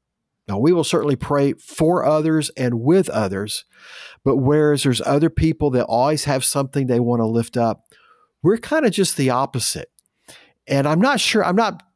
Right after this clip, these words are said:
saying that's the right thing to do, uh, but there's a little bit of, "Well, it's just bet-, kind of between me and God," or, uh, "I don't need to bring other people into the conversation."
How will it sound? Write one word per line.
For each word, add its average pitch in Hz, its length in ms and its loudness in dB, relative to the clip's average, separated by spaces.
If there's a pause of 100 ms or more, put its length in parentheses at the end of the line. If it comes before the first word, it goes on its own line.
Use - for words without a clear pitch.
(100)
saying 196 340 2
that's 170 260 0
the 143 100 2
right 139 300 0
thing 147 300 -2
to 101 120 -12
do, 101 500 0 (600)
uh, 95 240 -8 (100)
but 151 140 -2
there's 175 240 2
a 160 60 0
little 214 380 2
bit 165 220 2
of, 156 320 0
"Well, 160 500 0
it's 165 200 -2
just 190 200 0
bet-, - 200 -10
kind 165 180 -2
of 151 80 -2
between 147 420 0
me 147 200 2
and 135 120 -2
God," 127 440 0
or, 117 260 2 (380)
uh, 113 420 -2 (560)
"I 139 120 -2
don't 127 280 0
need 143 260 4
to 127 60 -4
bring 131 240 2
other 131 220 2
people 123 400 0
into 123 180 -2
the 113 100 -4
conversation." 113 840 -4